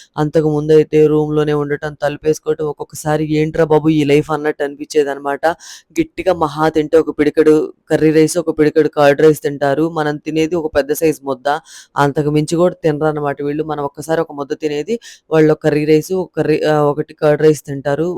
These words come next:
ఒక కర్రీ రైస్ తినడానికి నాకు థర్టీ మినిట్స్ టైమ్ పట్టింది. ఈ వీడియో మీకు ఫోర్ ఎక్స్ స్పీడ్‌లో ప్లే అవుతుందనమాట.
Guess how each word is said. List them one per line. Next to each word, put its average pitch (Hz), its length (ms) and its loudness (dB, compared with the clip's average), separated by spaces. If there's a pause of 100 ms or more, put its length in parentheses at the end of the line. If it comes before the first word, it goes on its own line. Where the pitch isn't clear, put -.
ఒక 147 220 -4
కర్రీ 151 240 0
రైస్ 165 220 0
తినడానికి 151 360 -4
నాకు 160 200 -4
థర్టీ 147 260 0
మినిట్స్ 151 280 -4
టైమ్ 147 200 -2
పట్టింది. 147 320 -4
ఈ 156 160 0
వీడియో 151 280 0
మీకు 156 200 -10
ఫోర్ 160 260 -2
ఎక్స్ 160 220 -8
స్పీడ్‌లో 156 420 -4
ప్లే 151 200 -6
అవుతుందనమాట. 147 640 -4